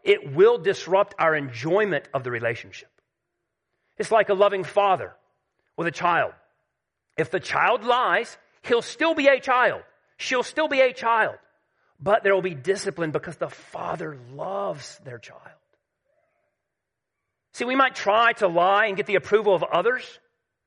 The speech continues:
but it only results in disrupting our relationship with our Heavenly Father. And I think James is saying something else. James is reminding us, encouraging us,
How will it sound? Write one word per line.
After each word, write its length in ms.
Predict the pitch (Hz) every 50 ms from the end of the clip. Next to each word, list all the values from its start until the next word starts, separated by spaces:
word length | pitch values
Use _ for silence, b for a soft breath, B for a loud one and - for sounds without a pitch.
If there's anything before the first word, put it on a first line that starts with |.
| _ _ _ _ _ _ _ _ _ _ _ _ _ -
but 120 | - 185
it 80 | 185 - -
only 220 | 185 202 214 202
results 640 | 185 175 165 135 165 165 160 147 - - - - - - -
in 60 | 143
disrupting 500 | 143 135 - - 151 143 - 147 139 -
our 80 | 120
relationship 400 | 123 120 117 117 120 113 - -
with 80 | - -
our 80 | 101 -
Heavenly 340 | - - 113 104 101 95
Father. 320 | 95 - - _ - _ _ _ _ _ _ _ _ _ _ _ _ _ _ _ _ _ _ _ _ _ _ _ _ _ _ _ _ _ _ _ _ _ _ _ _ _ _ _ _ _ _ _ _ _ _ _ _ -
And 80 | 131
I 20 | 131
think 180 | - 175 170
James 260 | 123 147 139 143 135
is 80 | 127 117
saying 240 | - 156 135 131 120
something 320 | - 139 120 110 110 104
else. 460 | 117 113 90 - _ _ _ _ _ _ _ _ _ _ _ _ _ _ _ _ _ _ _ _ _ _ _ _ _ _ _ _ _ _ _ _ _ _ _ _ _ _ _ _ _ _ _ _ _ -
James 300 | 117 131 143 156 156 139
is 80 | 135
reminding 500 | 123 131 123 127 131 139 147 151 151 151
us, 380 | 147 151 147 147 - - - - - _ _ _ _ _ _ -
encouraging 560 | - 107 - - - 156 160 160 165 160 156 147
us, 440 | 151 156 - - - - _ _